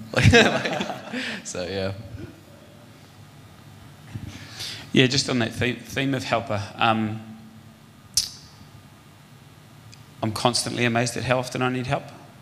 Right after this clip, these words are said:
Speaker 2: from some of the women in my lives. Um, thinking about Mum and the role of Mother's Day with that, uh, if ever there was something I was struggling with, she would be one of the first ones to stand up and take to the fight for me.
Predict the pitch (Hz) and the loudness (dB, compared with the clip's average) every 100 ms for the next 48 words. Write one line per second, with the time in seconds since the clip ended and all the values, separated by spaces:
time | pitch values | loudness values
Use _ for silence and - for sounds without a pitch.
0 | - - - 123 110 120 120 120 120 117 | -20 -10 -2 0 0 0 2 4 4 4
1 | 120 127 160 - - - - - - - | 4 4 2 -2 -6 -20 -20 -20 -20 -20
2 | - - - - 113 110 113 117 - - | -20 -18 -4 0 2 0 -4 -8 -12 -20
3 | - - - - - - 117 110 107 107 | -20 -20 -20 -20 -10 -2 0 4 4 4
4 | 107 110 107 107 104 104 104 104 110 113 | 6 4 2 0 0 2 2 2 2 2
5 | 107 107 104 107 110 104 - - - - | 0 0 -2 -4 -4 -6 -8 -20 -20 -16
6 | - 101 104 107 - - - - 113 - | -6 -2 0 -2 -4 -10 -14 -4 -2 -2
7 | - - 117 110 110 104 - 117 107 107 | -4 2 4 4 4 4 4 2 2 4
8 | 104 - 127 123 113 107 - 113 104 107 | 4 4 4 4 0 0 0 0 0 0
9 | 107 104 101 107 110 101 - 107 110 104 | 0 -2 -2 -2 0 -2 -2 -2 0 4
10 | 104 101 - 104 101 101 - - - - | 4 2 2 2 4 0 -8 -18 -20 -20
11 | - 123 110 - 107 - 65 - 135 160 | -2 2 2 0 -2 2 2 2 -2 -2